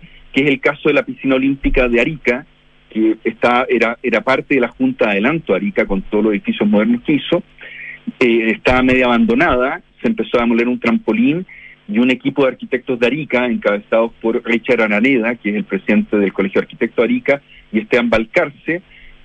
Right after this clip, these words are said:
decían que hay que cuidarla, protegerla, y finalmente junto con, eh,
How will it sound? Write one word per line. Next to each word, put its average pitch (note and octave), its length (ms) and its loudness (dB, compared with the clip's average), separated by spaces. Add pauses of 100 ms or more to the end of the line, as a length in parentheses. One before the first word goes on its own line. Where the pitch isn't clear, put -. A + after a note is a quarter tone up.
decían A#2 500 0
que B2 120 0
hay A#2 80 0
que A2 180 -4
cuidarla, C#3 640 0
protegerla, C3 920 -2
y C#3 440 -2
finalmente A#2+ 580 2
junto A#2+ 460 -2
con, A2+ 280 2
eh, G2 520 2